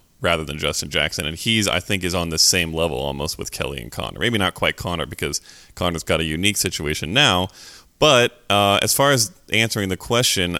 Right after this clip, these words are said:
this one is extremely team dependent for me. For the most part, I think I agree with what Ken and Betts are saying, except if you expect to need to start that, uh, R B B C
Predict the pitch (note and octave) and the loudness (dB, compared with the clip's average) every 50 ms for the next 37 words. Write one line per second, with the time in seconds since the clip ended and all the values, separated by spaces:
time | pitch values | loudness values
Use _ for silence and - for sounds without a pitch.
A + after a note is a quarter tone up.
0 | - _ - - - _ _ _ - C#3 D3 F3 F3+ F3 D3+ A#2+ G#2 G2 - - | -8 _ -20 -20 -20 _ _ _ 2 2 2 2 2 2 4 4 4 4 2 2
1 | - - - - A2 A2 A2+ A#2 A#2 A2 A2 G#2+ G#2 F#2 - - F#2+ F#2+ F#2 E2+ | 2 2 2 0 0 2 2 2 2 4 4 2 2 2 2 0 0 0 0 -2
2 | E2+ - - F2 D#2+ D#2+ C#2 - - - E2 E2 D#2 - - - - - - - | -2 -2 -2 -2 -2 -4 -6 -6 -6 -6 -4 -4 -4 -6 -8 -10 -14 -18 -20 -20
3 | - _ - - A#2 A2 G#2+ G#2+ G#2+ G#2+ A2+ C3+ C#3+ - - D#3+ D3 C#3 C3 - | -20 _ -4 -2 0 2 2 2 4 4 4 4 4 2 2 2 2 2 2 0
4 | C3 A#2 A2+ A2 G2 F#2+ F2 F#2+ F#2+ F#2+ F#2+ F#2+ - - G2+ F2 - - - F#2+ | -2 0 2 2 2 2 0 0 0 2 2 0 0 0 -2 -2 -2 -2 -2 -2
5 | F2 D#2+ C#2+ E2 D2 E2 F2 F2 - A2 G#2+ - - A#2+ A#2+ A#2+ B2 B2 A#2+ - | -2 -2 -4 -2 0 0 0 0 -2 -2 0 0 2 2 2 0 0 -2 -4 -6
6 | _ G#2+ - - - - - C3 B2 B2 - - - - G2+ G2 F#2+ - - - | _ -2 2 4 4 6 6 4 4 2 0 -2 0 2 2 2 2 0 -4 -14
7 | - - - - - _ - F#2+ G#2 A#2 A2 F#2 - - - - F#2 G2+ - - | -20 -20 -20 -20 -20 _ -4 -2 2 2 2 2 2 2 2 2 0 -2 0 -4
8 | - F2+ F2 F2+ F#2 F#2+ F#2 - E2+ D#2+ - - - - E2+ F2 F2+ G2 A#2+ - | -6 -4 -2 -2 -2 -2 -2 -2 0 2 2 2 2 2 2 2 2 0 0 -2
9 | - - - - _ _ _ _ - F2+ F#2 F2+ F2 F2 E2+ E2+ D#2+ - _ _ | -2 -4 -4 -4 _ _ _ _ -4 0 2 2 4 2 2 0 -2 -6 _ _
10 | - E2+ E2 D#2+ D#2 - E2 F2+ F#2 F2 F2+ F2+ E2+ F2+ E2+ - - - - F2+ | -4 -2 -2 -2 0 0 0 0 0 0 -4 -4 -4 -2 0 2 2 2 2 2
11 | F2 E2+ E2+ E2 E2 - | 0 0 0 -2 -2 -4